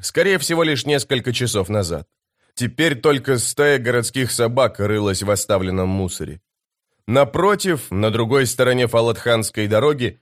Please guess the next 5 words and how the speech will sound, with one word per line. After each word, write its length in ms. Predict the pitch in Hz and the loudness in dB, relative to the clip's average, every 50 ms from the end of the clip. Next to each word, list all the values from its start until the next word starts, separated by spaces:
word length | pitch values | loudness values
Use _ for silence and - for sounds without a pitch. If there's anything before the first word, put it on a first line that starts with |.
| _ _ - | _ _ -8
высилась 600 | 92 120 165 190 - 214 196 190 185 170 - - | -4 -2 0 0 0 0 0 0 0 0 -2 -4
укрепленная 760 | 160 147 - 151 151 - - 156 160 156 151 151 147 139 131 | -6 -4 -2 -2 -4 -2 0 2 2 2 2 2 2 2 0
стена 360 | 117 - - 127 127 135 135 135 | 0 -2 -2 -2 0 2 2 2
малазанского 680 | 131 123 120 117 110 110 110 107 101 - - 104 104 | 2 2 2 2 2 2 0 0 -2 -2 -2 -2 -2
гарнизона. 760 | 98 101 101 98 101 101 98 90 90 95 85 78 76 76 90 | 0 -2 -2 -2 0 -2 -2 -2 -2 -2 -2 -4 -6 -10 -14